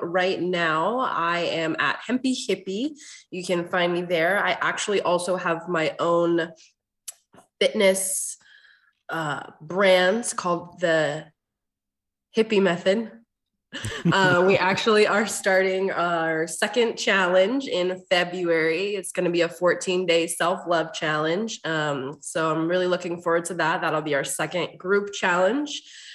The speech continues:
Uh, I'm also looking forward to, you heard it here first,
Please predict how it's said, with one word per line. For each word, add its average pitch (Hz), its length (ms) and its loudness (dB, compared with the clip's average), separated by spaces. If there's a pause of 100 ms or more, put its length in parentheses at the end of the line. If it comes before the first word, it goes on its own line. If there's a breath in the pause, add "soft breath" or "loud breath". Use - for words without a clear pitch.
Uh, 165 260 0
I'm 165 120 0
also 180 380 0
looking 180 480 -4
forward 180 540 0 (120)
to, 170 460 0 (260 loud breath)
you 175 220 -2
heard 180 200 2
it 185 120 2
here 180 160 -2 (120)
first, 339 460 4